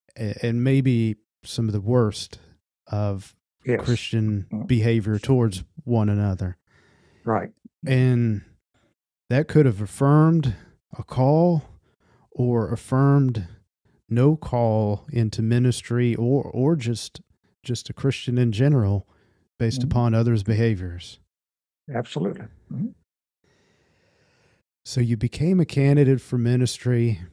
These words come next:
Speaker 1: and what school did you attend?
Speaker 2: Bethel College.
Speaker 1: <laughs> So here we are again at Bethel, <laughs>
Speaker 2: <laughs>
Speaker 1: but not for bookkeep-, keeping.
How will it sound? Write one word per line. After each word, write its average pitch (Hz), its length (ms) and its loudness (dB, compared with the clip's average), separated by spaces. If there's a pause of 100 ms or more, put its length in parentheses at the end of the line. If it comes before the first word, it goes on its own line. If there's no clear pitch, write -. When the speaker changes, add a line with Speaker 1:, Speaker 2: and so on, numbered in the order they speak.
(500)
Speaker 1:
and 117 760 0 (1300)
what 131 200 0
school 139 420 0
did 120 200 -2
you 113 180 0
attend? 95 560 -4 (1300)
Speaker 2:
Bethel 117 320 -4
College. - 540 -4 (560)
Speaker 1:
<laughs> 107 100 -6 (640)
So 120 320 -4
here 160 200 6
we 180 200 6
are 151 200 6
again 123 500 2 (360)
at 117 220 -2
Bethel, 120 500 2 (380)
<laughs> 175 420 -2 (260)
Speaker 2:
<laughs> - 400 -12
Speaker 1:
but 208 280 -2
not 147 200 4
for 175 140 2
bookkeep-, 165 560 -2 (180)
keeping. 95 460 -2